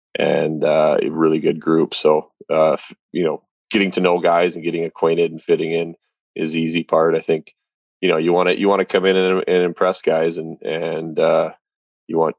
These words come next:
you want guys to, to be comfortable and confident with you in there. And, um, so that's always a, a thing with a new team that you wanna, you wanna go out and make sure you're impressing guys and, and, uh, make them feel good about it. But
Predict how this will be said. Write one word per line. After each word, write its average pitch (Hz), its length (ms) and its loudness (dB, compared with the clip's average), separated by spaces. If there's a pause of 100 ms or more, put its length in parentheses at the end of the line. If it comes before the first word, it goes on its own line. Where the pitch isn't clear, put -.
you 80 100 2
want 82 160 2
guys 80 300 2
to, 80 320 0 (120)
to 80 720 -4 (240)
be 82 120 -6
comfortable 85 520 0
and 82 100 -6
confident 82 420 0
with 73 180 -2
you 82 140 2
in 80 140 0
there. 85 260 2
And, 78 120 -8 (440)
um, 80 480 0
so - 100 -2
that's 80 220 0
always 82 300 2
a, 80 140 0
a 80 200 0
thing 85 240 0
with 82 180 0
a 82 60 0
new 82 180 -2
team 82 340 -4
that 90 120 2
you 78 100 -2
wanna, 82 400 0 (300)
you 87 140 -2
wanna 82 180 2
go 80 260 0
out - 100 -2
and 80 140 -18 (500)
make 87 140 2
sure 87 200 0
you're 85 100 2
impressing 82 460 -2
guys 85 340 2
and, 80 260 -10
and, 80 540 -4
uh, 78 380 2
make 80 200 0
them 80 100 -8
feel 82 200 0
good 80 220 0
about 80 260 2
it. 80 100 -2
But - 200 0